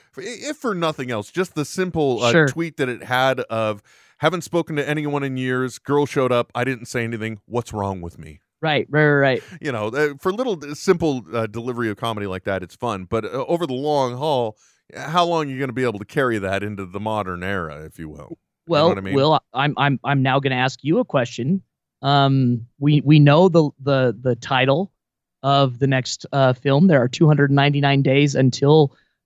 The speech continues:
Speaker 2: uh, the, the next Star Wars film comes out. Uh, what do you think of the title, The Last Jedi?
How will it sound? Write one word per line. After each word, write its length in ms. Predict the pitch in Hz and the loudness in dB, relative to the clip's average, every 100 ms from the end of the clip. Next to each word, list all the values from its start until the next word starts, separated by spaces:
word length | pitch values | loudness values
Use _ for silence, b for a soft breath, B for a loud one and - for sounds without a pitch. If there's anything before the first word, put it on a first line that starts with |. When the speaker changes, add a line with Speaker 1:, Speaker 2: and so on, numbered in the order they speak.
| - | -4
Speaker 2:
uh, 160 | 139 135 | 0 0
the, 240 | 131 135 139 | 2 0 2
the 160 | 139 | 2
next 280 | 131 135 127 | 4 2 0
Star 180 | - 127 | 0 4
Wars 320 | 131 127 - _ _ _ _ - | 4 4 -2 _ _ _ _ -2
film 180 | 165 147 | 0 2
comes 260 | 151 139 | 4 4
out. 300 | 127 131 190 _ _ _ _ - | 4 4 4 _ _ _ _ -2
Uh, 140 | 143 | 0
what 200 | 135 175 | 4 4
do 80 | 185 | 2
you 80 | 202 | 0
think 160 | 208 | -4
of 80 | 185 | -4
the 80 | 160 | -4
title, 320 | - 185 165 | 0 0 0
The 100 | 135 | -2
Last 320 | 139 139 139 - | 0 -2 -4 -4
Jedi? 360 | 156 110 78 | -4 -4 -10